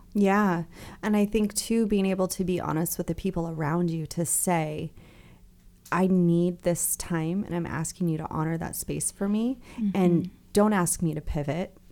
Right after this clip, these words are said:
Speaker 1: Don't try to give me some, you know, B-, Buddhist mentality around what I'm supposed to do, and this will make everything better."
Speaker 2: Mm-hmm.
Speaker 1: Because I believe all of that stuff, but right now I don't want that.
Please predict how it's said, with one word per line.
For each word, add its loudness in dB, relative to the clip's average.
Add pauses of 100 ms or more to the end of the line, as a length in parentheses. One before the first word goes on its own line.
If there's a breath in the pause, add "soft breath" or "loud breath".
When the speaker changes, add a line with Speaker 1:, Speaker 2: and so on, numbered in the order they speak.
Speaker 1:
Don't 2
try -2
to 2
give -2
me 2
some, -2 (460 loud breath)
you 0
know, -2 (400)
B-, -10 (480)
Buddhist 6
mentality 4
around 2
what 2
I'm 0
supposed 0
to 2
do, 4
and 4
this 2
will -2
make -6
everything -8
better." 0 (300 loud breath)
Speaker 2:
Mm-hmm. -2
Speaker 1:
Because 2
I 6
believe 4
all 0
of -4
that -4
stuff, -4
but 6
right 4
now 2
I 4
don't 0
want 0
that. -10